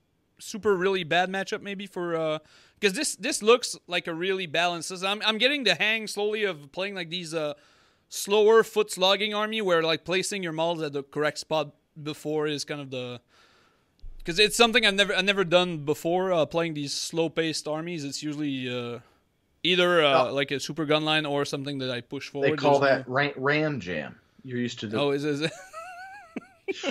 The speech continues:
Speaker 2: No, this is definitely p-, gotta be patient with Necrons. Um, if you think they're invincible, they're not. Um, so this army is definitely good at playing it slow. Make sure your warriors are,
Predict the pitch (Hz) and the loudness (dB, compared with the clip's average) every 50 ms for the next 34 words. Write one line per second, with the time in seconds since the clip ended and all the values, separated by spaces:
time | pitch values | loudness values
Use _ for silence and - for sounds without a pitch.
0 | - - 143 147 143 135 127 123 156 160 156 185 165 147 - - 165 175 175 202 | -6 -2 0 4 4 4 4 4 2 2 2 0 -2 -2 -2 0 2 2 2 2
1 | 220 180 - 165 156 151 165 170 170 165 156 156 170 160 165 160 - 175 147 147 | -2 -4 -4 -6 0 0 2 2 2 -2 -6 -4 -2 -2 -2 -4 -6 -10 -10 -10
2 | 143 131 131 135 131 - 131 123 120 120 117 110 101 117 117 113 113 113 107 - | -10 -6 -6 -6 -4 -4 -4 -4 -4 -4 -6 -6 -6 -6 -6 -4 -6 -6 -6 -6
3 | 147 147 139 - 143 135 135 - - 139 127 123 117 110 117 127 127 127 127 117 | -8 -8 -2 0 0 0 2 2 2 2 2 4 2 2 0 -2 -4 -4 -4 -4
4 | 113 101 107 101 98 104 117 127 135 - - - _ _ - 113 110 104 95 92 | -2 -2 -2 -2 0 0 2 2 2 0 -4 -10 _ _ -12 -10 -8 -8 -8 -4
5 | - 117 107 107 - - - - - _ _ _ _ - 139 135 156 156 156 - | -2 -2 -2 -2 -4 -10 -20 -20 -20 _ _ _ _ -6 2 2 2 4 2 0
6 | - 139 143 151 143 135 131 117 - - _ _ _ _ - 151 147 123 117 107 | 0 2 2 2 2 0 -4 -6 -10 -14 _ _ _ _ -14 -12 -10 -10 -8 -4
7 | 135 143 147 - 147 131 127 113 120 123 120 117 104 - - - 131 120 117 110 | -2 -2 -2 -4 -6 -8 -8 -6 -4 -2 -2 -2 -4 -6 -4 -4 -2 -2 -2 -2
8 | 101 - - - 123 123 120 120 117 113 113 113 104 - - 127 117 113 107 104 | -6 -8 -8 -4 0 0 2 2 2 0 0 -2 -4 -4 -4 -2 0 0 0 0
9 | 104 107 113 113 113 110 110 107 104 104 107 104 98 98 | 0 2 2 2 4 2 2 0 0 0 0 -2 -2 -2